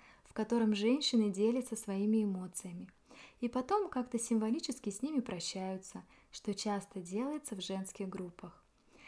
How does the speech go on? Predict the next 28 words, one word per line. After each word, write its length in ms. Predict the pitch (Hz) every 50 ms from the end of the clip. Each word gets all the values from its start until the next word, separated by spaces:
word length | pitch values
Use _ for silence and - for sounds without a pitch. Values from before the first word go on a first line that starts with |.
| - - - -
Опасайтесь 720 | - 254 254 - 254 254 - 269 320 339 320 - 254 226 -
вываливать 580 | 220 220 214 214 233 247 262 254 233 208 208 -
все 220 | - - - 226
свои 300 | 226 226 - 196 202 196
эмоции 440 | 196 190 196 208 233 226 226 - 214
на 200 | 196 190 190 190
мужа, 420 | 185 185 185 185 180 170 175 170 - _ _ - - - - - - -
он 180 | 262 262 254
просто 380 | 240 - 214 214 202 - - 214
не 180 | 202 202 202 196
выдержит. 560 | 175 180 180 175 165 175 156 165 165 165 - - - _ _ _ _
Если 380 | - 208 226 254 247 - 247 247
вы 160 | 226 262 262
выговариваетесь 880 | 240 247 226 233 226 220 240 240 240 240 226 226 226 226 - 220 214 -
подругам, 640 | - 214 208 185 202 208 233 285 285 247 202 196 - _ - - - _ _
сперва 420 | - - - - 214 208 220 269 285
получите 540 | 285 247 226 220 220 - 277 262 - -
их 80 | 254 247
согласие 680 | - - 277 254 220 202 196 196 196 196 - - 202 196
на 260 | 190 190 180 185 185
это, 220 | 185 - - 190 - _ _ _ - - - - - -
и 60 | -
не 160 | 233 226 226 220
забывайте 640 | 208 220 196 202 202 190 214 226 233 233 - 220
делиться 500 | 190 196 208 202 208 220 220 226 - -
и 40 | 214
хорошим 600 | 208 - 214 208 202 196 208 208 - - 208 196
тоже, 420 | 196 - - 190 92 - - -